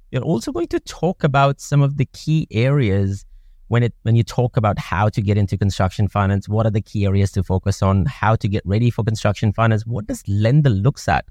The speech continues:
when you are looking at getting this, you know, development going from a lender's perspective or finance perspective? I have my co-host here, Rob or Robert from R Finance.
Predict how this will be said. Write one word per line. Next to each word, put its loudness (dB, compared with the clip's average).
when 4
you 4
are 4
looking 2
at 2
getting 4
this, 0
you -6
know, 2
development 2
going 2
from 2
a 4
lender's 0
perspective -4
or 2
finance 0
perspective? -6
I 2
have 0
my 2
co-host 0
here, -2
Rob 0
or 0
Robert 0
from -2
R 0
Finance. -6